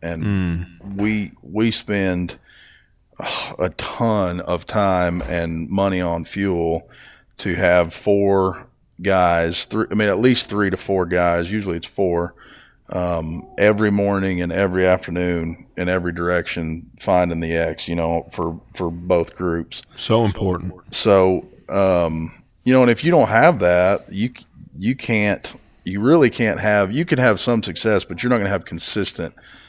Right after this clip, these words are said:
Speaker 1: success if you don't have that. So, um, we put a ton of emphasis on that, and, and I think that's why, you know, we had very few days this year that weren't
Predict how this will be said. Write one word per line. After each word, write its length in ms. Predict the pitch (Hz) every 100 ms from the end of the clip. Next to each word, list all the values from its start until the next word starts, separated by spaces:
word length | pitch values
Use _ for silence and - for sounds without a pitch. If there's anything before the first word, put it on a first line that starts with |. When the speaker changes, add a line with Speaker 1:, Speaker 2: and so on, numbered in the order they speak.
| _ -
Speaker 1:
success 560 | - - - 87 85 85
if 120 | 87
you 60 |
don't 140 | 87 82
have 260 | 92 82 80
that. 240 | 82 69
So, 280 | - 82 80 - - - _ -
um, 360 | 92 90 82 85
we 120 | 107
put 180 | 113 95
a 40 |
ton 240 | - 101 95
of 60 |
emphasis 400 | 92 90 - 87
on 200 | 92 87
that, 300 | 87 87 85
and, 220 | 82 82 -
and 100 | 87
I 60 |
think 240 | 85 98 82
that's 220 | 82 -
why, 540 | 85 80 80 78 - -
you 120 | 87
know, 260 | 80 80 80 _ -
we 120 | 90
had 220 | 90 82 85
very 220 | 85 82
few 220 | - 80
days 400 | 80 80 80 78
this 220 | 76 -
year 120 | 82 80
that 160 | -
weren't 300 | 82 80 76